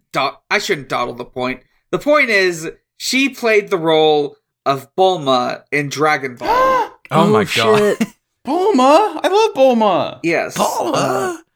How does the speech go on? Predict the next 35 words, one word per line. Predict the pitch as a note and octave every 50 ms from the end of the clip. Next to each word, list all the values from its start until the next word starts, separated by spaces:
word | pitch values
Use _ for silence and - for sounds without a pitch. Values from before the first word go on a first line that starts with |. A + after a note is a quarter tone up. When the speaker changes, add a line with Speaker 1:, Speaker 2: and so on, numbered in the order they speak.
| _ _ _ _ _
Speaker 1:
she | - - G3+
also | F#3+ F#3+ F#3+ - G#3+ F#3
played | E3 - F#3 F3 E3 E3 E3 D#3 C#3+
Naomi | D#3 D3+ D3+ D3+ D#3 D#3 D3+ C#3
Hunter | - - D#3 D3+ C#3+ - D#3+ D#3+ F#3 F3+
in | D3 C#3+ C3+ C3
the | B2+
Metal | B2+ C3 C3 C3
Gear | B2+ C#3 C3+ B2 B2+
series. | C3 - - C#3 B2+ B2+ B2 C3+ C#3+ C#3+ - - - - _ _ _ _ -
Speaker 3:
Oh, | G3+ G3 F3
fuck | C#3 - - G3+ G#3
Speaker 2:
Okay. | - - -
Speaker 3:
yeah, | E3 C#3 B2 C3 D3
dude. | F#3 D#4 A4 G#4+ F#4 F4+ - _ _ _ _ _ _ _ _
Speaker 1:
Uh, | C3 C3 B2+ B2+ B2+ B2+ B2+ B2+ B2 - _ _ _ _ _ _ _
and | - C#3 C#3 C#3 C#3+ C3
Reina | C3+ D#3 D#3 D#3+ D#3+ E3 F3 E3+
in | D#3+ D3
Yakuza | C#3+ C3+ C3+ - C#3+ B2 C3 B2
Zero. | C#3+ C3+ C#3+ D3 C#3+ C#3 C#3+ D3+ D#3+ E3 D#3+ _ _ _ _ _ _ _ _
Uh, | B2+ B2+ C3 C3 C3 C3 B2+
Speaker 3:
All | B2 E3
right. | F#3 G#3+ A#3+ - G4 G4 - G#4+ G#4 F#4+ F#4 - _ _ _ _ _ _ _ _
Speaker 1:
But | E3+ E3 E3+ A3
Speaker 3:
Oh. | G#3+
Speaker 1:
most | F#3+ A3+ A#3+ A#3+ - -
importantly | G#3 F3+ - G#3 G#3 G#3 D3+ D#3+ D#3+ D#3 D#3 D3+ D3
was | C#3+ C#3+ C3 -
Bulma. | - _ E3+ F#3+ F#3+ E3+ C#3 A#2+ F2 D#2 - - - _ _ _ _ _ _ _ _
Uh, | B2 B2+ B2+ B2+ B2+ B2+ B2+
Speaker 2:
That's | B2 - D#3 - -
so | -
Speaker 1:
she | G3 F#3 - - F#3 E3 E3 E3 E3+ E3+ E3+ E3+
Speaker 2:
sick. | - _